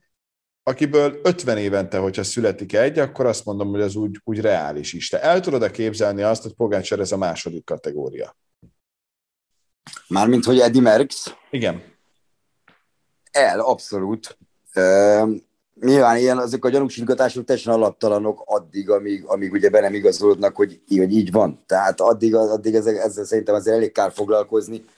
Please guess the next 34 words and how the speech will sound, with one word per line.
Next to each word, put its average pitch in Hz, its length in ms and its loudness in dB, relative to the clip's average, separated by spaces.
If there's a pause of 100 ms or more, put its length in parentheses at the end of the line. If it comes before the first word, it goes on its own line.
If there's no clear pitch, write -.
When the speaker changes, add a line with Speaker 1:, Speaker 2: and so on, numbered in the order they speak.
(220)
Speaker 1:
Én 147 120 0
nem 160 120 4
is 135 80 6
Speaker 2:
Főleg 120 220 4
Speaker 1:
akarok, 127 320 -8
én 135 80 -2
csak 135 160 -2
ezt 135 160 -2
megemlítettem, 127 640 0
én - 140 -12
nem 131 120 2
akarok 113 320 0
egy 110 60 0
szót 117 260 -2
se 107 140 0
erre 104 220 2
foglalkozni, 127 1160 -4
mert, 131 260 2
vagy 110 100 -2
ezzel, 120 340 2
mert 127 220 0
egész 120 300 -4
egyszerűen 117 360 0
nem 113 140 0
érdemli 104 380 0
meg. 104 360 -2
Nem 127 220 0
ő 117 100 -2
tehet 110 300 2
arra, 120 220 4
hogy 120 120 0
korábban 107 440 0
mi 104 140 -8
történt. 90 540 -6